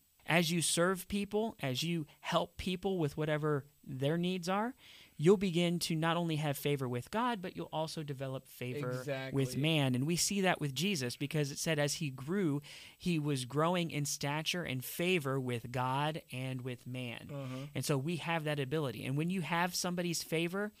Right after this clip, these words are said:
Speaker 1: guess what? They're gonna start telling other people about you. You know, "I had this problem, and I contacted so-and-so, and they were able to help me with this problem." And it sounds like you're having a similar issue that I had. I think you should give them a call.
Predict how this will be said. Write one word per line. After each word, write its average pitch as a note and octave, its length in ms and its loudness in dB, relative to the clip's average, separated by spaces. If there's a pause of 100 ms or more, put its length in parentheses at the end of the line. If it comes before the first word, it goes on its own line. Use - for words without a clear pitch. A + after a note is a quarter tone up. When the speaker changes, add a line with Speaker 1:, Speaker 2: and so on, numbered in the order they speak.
(540)
Speaker 1:
guess F#3+ 240 0
what? G#2 240 -4 (440)
They're D#3+ 160 2
gonna F#3+ 160 -2
start E3+ 360 -2
telling D3 280 -2
other C#3 200 -2
people C3+ 320 -4
about C3+ 280 -2
you. - 140 -10 (300)
You A#2+ 100 -4
know, A2+ 140 0
"I D3 100 4
had E3 240 2
this E3+ 160 0
problem, E3+ 460 0 (240)
and A#2 120 -4
I D#3 140 0
contacted E3 680 -2
so-and-so, E3+ 520 0
and C#3 200 0
they G3 100 4
were F3+ 180 4
able D3+ 240 0
to C3 140 -4
help F3 440 -2
me D3+ 400 2 (260)
with D#3+ 220 0
this D#3 180 -2
problem." D#3+ 480 -2 (240)
And C#3 280 0
it C#3 100 -4
sounds G3 260 2
like D#3 200 2
you're F3 80 0
having D#3+ 320 2
a - 20 -2
similar D#3 400 0
issue D3+ 300 0
that B2+ 120 0
I F#3+ 140 2
had. C#3 320 0 (460)
I F#3 240 6
think F#3 240 -2
you F#3 100 2
should D#3+ 160 0
give D#3 140 0
them D3 120 0
a C3+ 60 0
call. - 320 -4